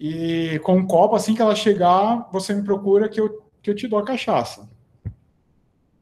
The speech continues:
Foi isso, foi isso. Aí depois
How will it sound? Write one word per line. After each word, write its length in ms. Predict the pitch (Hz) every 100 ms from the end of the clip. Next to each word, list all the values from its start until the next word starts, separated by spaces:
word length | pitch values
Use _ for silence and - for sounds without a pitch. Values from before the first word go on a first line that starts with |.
| _ _ _ _ _ _ _ _ _ _ _ _ _ _ _ _ _ _ _ _ _ _ _ _
Foi 320 | - - 156
isso, 320 | 233 220 -
foi 180 | 214 208
isso. 240 | 143 - -
Aí 280 | 175 208
depois 760 | 233 220 220 247 - - -